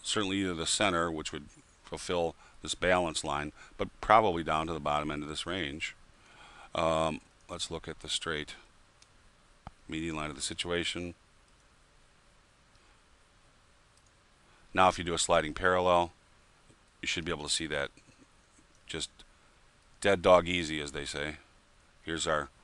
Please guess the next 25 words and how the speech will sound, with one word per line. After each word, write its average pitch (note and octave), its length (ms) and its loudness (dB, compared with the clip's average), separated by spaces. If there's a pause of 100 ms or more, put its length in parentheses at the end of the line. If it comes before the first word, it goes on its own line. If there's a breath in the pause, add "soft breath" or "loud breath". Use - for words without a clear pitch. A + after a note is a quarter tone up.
(380 soft breath)
I'll F2+ 160 8
go F2+ 100 2
by F2+ 120 8
the E2 80 0
first - 280 -4
peak. - 440 -4 (4000 loud breath)
Let D2+ 80 -10
me D2 60 -6
freeze F#2+ 360 -4
that F2+ 340 0
and E2 220 -8
open F2+ 300 -4
it E2 80 -2
up. F#2 180 2 (100)
Let's D#2+ 280 -6
take E2 180 -4
a E2+ 60 -2
look. G2+ 340 -2 (1600)
You E2+ 80 -8
come F2+ 140 0
up F2+ 180 4
here. E2+ 340 4 (1400)
This - 140 -12
closes E2 400 2
above. F2 560 6